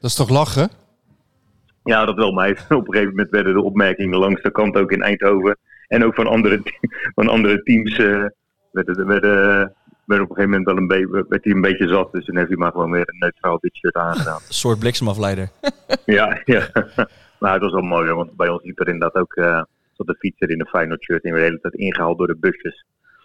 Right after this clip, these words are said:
Speaker 2: van de andere teams. En dan hoorde je, eh, dan zagen ze ons weer en dan hadden ze, weet ik veel, keihard hand in hand, eh, aan en, eh,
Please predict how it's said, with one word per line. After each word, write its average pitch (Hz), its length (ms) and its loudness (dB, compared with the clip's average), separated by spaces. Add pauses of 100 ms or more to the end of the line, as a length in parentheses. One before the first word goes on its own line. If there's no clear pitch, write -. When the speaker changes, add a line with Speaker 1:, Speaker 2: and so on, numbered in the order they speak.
(320)
Speaker 2:
van 92 120 -8
de 92 60 -2
andere 90 360 0
teams. 87 320 0
En 87 120 0
dan 82 120 -2
hoorde 82 220 0
je, 85 160 2
eh, 82 180 0 (220)
dan 87 100 -6
zagen 92 260 0
ze 95 60 -4
ons 87 140 -2
weer 92 300 4
en 92 80 0
dan 90 100 -2
hadden 82 200 -2
ze, 82 300 -2
weet 92 160 -2
ik - 80 -8
veel, 78 160 -10
keihard 80 320 -2
hand 87 180 -2
in 82 80 0
hand, 85 180 0
eh, 87 160 2
aan 82 340 -2
en, 80 120 -2
eh, 80 240 0